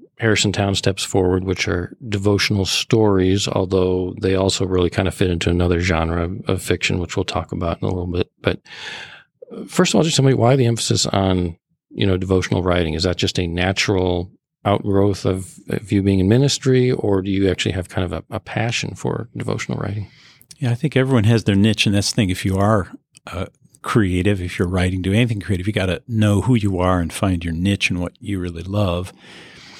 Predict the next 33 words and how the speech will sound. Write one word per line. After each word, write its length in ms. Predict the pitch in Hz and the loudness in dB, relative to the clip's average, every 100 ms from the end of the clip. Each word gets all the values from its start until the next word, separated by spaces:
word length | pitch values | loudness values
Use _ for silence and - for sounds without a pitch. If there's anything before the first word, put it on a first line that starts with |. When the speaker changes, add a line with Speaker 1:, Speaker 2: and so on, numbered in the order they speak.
| - - - | -20 -20 -2
Speaker 2:
And 380 | 107 104 98 - | 0 2 0 -2
my 140 | - | 0
kids 300 | 107 - 151 | 2 2 2
used 160 | 110 - | 0 0
to 100 | 107 | 0
ask 200 | 95 - | 0 -2
me 140 | 101 | -4
this 280 | 87 87 - | -2 -2 -2
too, 500 | - - 117 98 90 - | -4 0 2 2 -2 -6
I 100 | 87 | -12
think, 420 | - 98 87 - | -6 -4 -4 -8
about, 380 | 92 92 85 - _ | -6 -6 -8 -10 _
like, 160 | - - | -16 -8
why 640 | 101 95 92 95 92 92 - _ _ _ _ _ _ _ | -6 -4 -2 0 -2 -4 -6 _ _ _ _ _ _ _
I'm 180 | - 95 | -6 -6
going 260 | 92 98 92 | 0 0 0
to 60 | |
church 480 | - - 98 92 - | 0 2 2 2 0
and 320 | 92 90 87 | 0 0 -2
doing 280 | 95 104 90 | 0 2 2
pastory 580 | 98 98 98 - 95 87 | 2 2 2 2 0 0
things 580 | 117 85 80 80 80 - | 0 -2 -2 -4 -6 -6
when 140 | 82 | -6
I 180 | 82 82 | -6 -6
was, 340 | 80 80 - | -8 -8 -10
uh, 220 | - - 101 | -10 -10 -10
you 80 | - | -4
know, 80 | |
"Is 60 | 101 | 0
that 140 | 104 | 0
your 120 | - 92 | -2 -8
job?" 580 | - 87 82 87 87 | -2 -2 0 -2 -4
And 180 | 82 76 | -6 -10